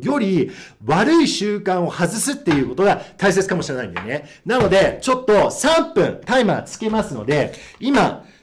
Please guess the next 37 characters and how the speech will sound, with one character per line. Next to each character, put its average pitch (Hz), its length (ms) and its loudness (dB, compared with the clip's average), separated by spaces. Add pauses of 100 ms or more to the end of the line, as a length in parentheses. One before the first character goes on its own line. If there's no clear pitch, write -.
え 143 340 2
ー - 20 -2
と、 170 500 2
三 262 300 2
分 113 160 -2
ね、 117 160 -6
こ 135 80 -8
れ 113 80 -8
ち - 80 -16
ょ - 20 -18
っ - 0 -
と 117 80 -6
読 101 80 2
め 196 80 0
な 180 80 2
い 135 60 -2
と 131 60 -4
思 - 120 0
う - 20 -2
ん 113 60 -8
だ 92 60 -8
よ 87 80 -10
ね。 175 200 -6 (380)
え 123 280 -2
ー 123 60 -6
と、 147 160 0
三 254 280 0
分 180 100 0
タ 202 140 -2
イ 247 40 0
マ 180 120 0
ー 127 60 -2
つ - 120 -12
け 160 100 -4
る 127 120 -2
か 104 100 -10
ら、 135 320 0